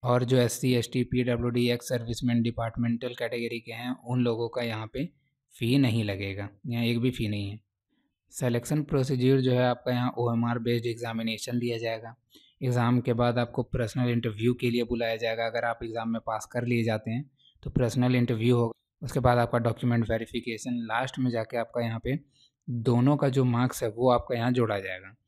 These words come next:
ओएमआर बेस्ड जो एग्जाम होगा वो एटी परसेंट मार्क्स का होगा, पर्सनल इंटरव्यू ट्वेंटी परसेंट मार्क्स का होगा, टोटल यहाँ सौ परसेंट का होगा, दोनों मिला के ही आपको यहाँ पे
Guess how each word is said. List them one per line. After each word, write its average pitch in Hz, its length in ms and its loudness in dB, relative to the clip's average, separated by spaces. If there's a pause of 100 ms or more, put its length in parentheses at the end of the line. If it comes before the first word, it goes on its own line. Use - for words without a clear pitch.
(600)
ओएमआर 123 420 4
बेस्ड 123 260 4
जो 127 80 4
एग्जाम 120 320 2
होगा 120 240 -2
वो 120 240 -2
एटी 113 260 -4
परसेंट 123 380 -2
मार्क्स 117 260 -4
का 127 140 -4
होगा, 117 260 0 (240)
पर्सनल 127 300 2
इंटरव्यू 123 420 4
ट्वेंटी 120 320 2
परसेंट 113 320 -6
मार्क्स 98 220 -10
का 104 140 -12
होगा, 98 280 -10 (380)
टोटल 123 280 0
यहाँ 123 120 4
सौ 127 220 2
परसेंट 127 360 0
का 123 100 -2
होगा, 123 220 0
दोनों 120 320 -2
मिला 117 300 -2
के 120 140 -8
ही 120 160 -2
आपको 113 240 -6
यहाँ 110 220 -6
पे 156 160 -2